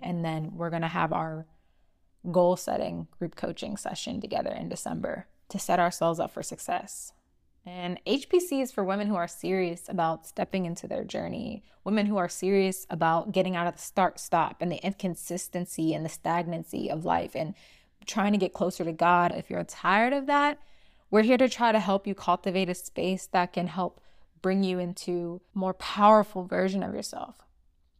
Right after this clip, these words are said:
the best version of yourself, the version of yourself that God has created you to be,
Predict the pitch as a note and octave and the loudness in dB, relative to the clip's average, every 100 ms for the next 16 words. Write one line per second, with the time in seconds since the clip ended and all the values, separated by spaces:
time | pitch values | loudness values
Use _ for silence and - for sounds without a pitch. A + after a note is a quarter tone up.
0 | _ _ _ G3+ F#3+ E3+ - _ E3 D3+ | _ _ _ -4 -2 -2 -8 _ -12 2
1 | G#3+ A3 - - F#3 E3 E3+ E3+ - F3 | 4 2 -6 -10 -4 0 0 0 -4 -6
2 | E3+ D3 C#3+ E3+ E3 G3 A3+ A3+ G#3 G3 | -4 -2 0 0 4 4 4 0 0 0
3 | F3+ - E3 D#3+ - E3 - - - - | -2 0 0 0 -2 -4 -2 -2 -2 -6
4 | - - - G#3 G#3 G3 - C#3 G#3 | -10 -8 -8 -8 -8 -8 -10 -12 -14